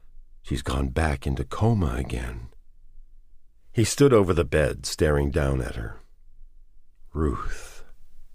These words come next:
There was so much about her he wanted to know, and yet he was almost afraid to find out. Because if she were like the others,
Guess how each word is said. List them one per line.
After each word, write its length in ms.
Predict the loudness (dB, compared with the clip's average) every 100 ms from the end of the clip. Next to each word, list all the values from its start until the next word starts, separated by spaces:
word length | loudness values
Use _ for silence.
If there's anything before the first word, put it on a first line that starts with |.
| -16 -16 -16 -18 -16 2
There 140 | 4
was 160 | 6 4
so 440 | 4 6 6 6
much 360 | 4 4 2 0
about 300 | 2 2 2
her 120 | 2
he 160 | 0
wanted 400 | 2 2 2 0
to 100 | -2
know, 440 | 0 2 2 -2 -6 -14 -20 -20 -18 -18 -18 -12
and 220 | 0 2 4
yet 200 | 2 0
he 80 |
was 180 | 0 -2
almost 560 | 2 2 4 2 0 -2
afraid 600 | -6 -2 2 2 2 -2
to 80 | -4
find 380 | 0 0 0
out. 320 | -2 -4 -8 -12 -16 -18 -20 -20 -18 -16 -6
Because 300 | 0 2 2
if 80 | 0
she 180 | 4 4
were 380 | 8 8 8
like 220 | 6 2 0
the 160 | 0
others, 340 | 0 0 -4